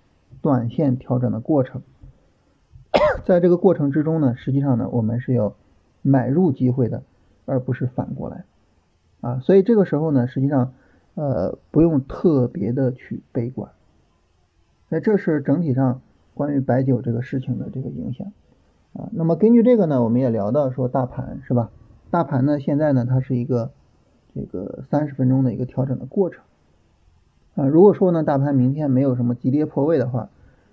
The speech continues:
啊，那么这个时候实际上我们还是理解大盘在一个日线调整中，在一个，呃，可以买入的一个过程之中。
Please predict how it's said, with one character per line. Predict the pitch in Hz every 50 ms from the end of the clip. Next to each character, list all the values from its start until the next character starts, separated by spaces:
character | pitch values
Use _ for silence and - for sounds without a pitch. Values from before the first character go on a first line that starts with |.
| _ _ -
啊， | - - -
那 | - 147
么 | 143 143
这 | 135 190
个 | 180 156
时 | 131 -
候 | 123 120 127 120 113 - _ _ _ - - -
实 | - - 135
际 | 151
上 | 175 165 143 127 123 -
我 | 233 143
们 | 123 120
还 | - 131 120 131
是 | 196
理 | 196 147 135 139
解 | 135 - -
大 | - - 151 135
盘 | 135 - 127 123
在 | 127 131 123 117
一 | 123 123
个 | 127 127
日 | 131 135 131
线 | 135 131 123
调 | 127 131 127
整 | 127 120 -
中， | - 127 123 131 131
在 | - 127 117
一 | 120 120
个， | 123 - 123 110 - - _ _ _ _ _ _ _ _ _ _ _ _ _ _ -
呃， | 233 - - - - - _ _ _ _ -
可 | - - 170
以 | 202 208
买 | 202 170 - - -
入 | 139 185 240 240
的 | 147 117
一 |
个 | - 104
过 | - - - -
程 | - - - -
之 | -
中。 | - -